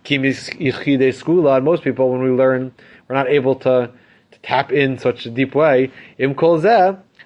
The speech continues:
nonetheless, kol echad mi Yisrael yesh bo chelek b'Torah. Every one of us is connected to a letter. Vayidei isko b'Torah, lasos nachas ruach liyotzro nasa yichud hazeh.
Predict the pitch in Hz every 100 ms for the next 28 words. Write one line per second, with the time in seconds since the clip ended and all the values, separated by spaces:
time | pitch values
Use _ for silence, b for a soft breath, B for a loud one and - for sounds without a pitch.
0 | - 139 165 202 208 - - 139 185 190
1 | 160 151 - 165 143 156 156 131 - 143
2 | 131 - 110 104 165 - B B - 123
3 | 127 156 143 113 - 131 135 - 120 101
4 | - b b - 113 123 170 247 247 B
5 | B 127 127 123 160 156 135 170 - 147
6 | 117 147 185 170 123 107 B - 156 165
7 | 139 156 135 160 156 170 139 131 165 170
8 | 139 135 143 - 120 143 135 110 110 143
9 | 220